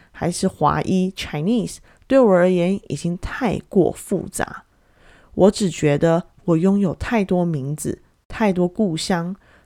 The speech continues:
却没有一个符合世事的逻辑去排列他们的顺序。独独的去选择一，任何一个，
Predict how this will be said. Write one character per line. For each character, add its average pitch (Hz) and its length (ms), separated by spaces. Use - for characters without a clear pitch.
却 311 220
没 220 300
有 269 240
一 165 120
个 - 360
符 165 260
合 160 220
世 254 300
事 226 180
的 160 120
逻 156 360
辑 156 360
去 - 180
排 247 360
列 202 180
他 190 200
们 165 140
的 151 80
顺 151 380
序。 - 320
独 180 180
独 202 220
的 196 220
去 208 200
选 160 280
择 147 220
一， - 140
任 240 240
何 180 160
一 147 200
个， 156 280